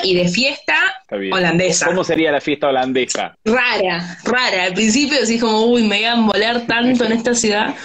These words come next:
Speaker 2: ¿Por qué?
Speaker 1: <laughs> Para empezar, ellos salen temprano, vos pensás que a las seis, siete acá están cenados, entonces a las ocho están en el bar. Entonces ya eso es un cambio.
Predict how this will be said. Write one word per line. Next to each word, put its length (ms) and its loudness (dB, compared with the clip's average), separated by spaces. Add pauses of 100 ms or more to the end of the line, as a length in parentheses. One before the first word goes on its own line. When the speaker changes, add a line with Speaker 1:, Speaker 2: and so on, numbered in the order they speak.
(140)
Speaker 2:
¿Por 200 2
qué? 240 0
Speaker 1:
<laughs> 640 0
Para 180 -2
empezar, 360 -2
ellos 220 -2
salen 300 0
temprano, 560 0
vos 120 0
pensás 300 2
que 80 -2
a 60 -2
las 140 -4
seis, 300 0
siete 220 0
acá 180 -2
están 220 0
cenados, 460 0
entonces 460 0 (280)
a 120 0
las 160 2
ocho 180 0
están 180 -2
en 60 0
el 60 2
bar. 340 -2 (100)
Entonces 320 -2
ya 80 -2
eso 140 0
es 80 0
un 120 2
cambio. 380 0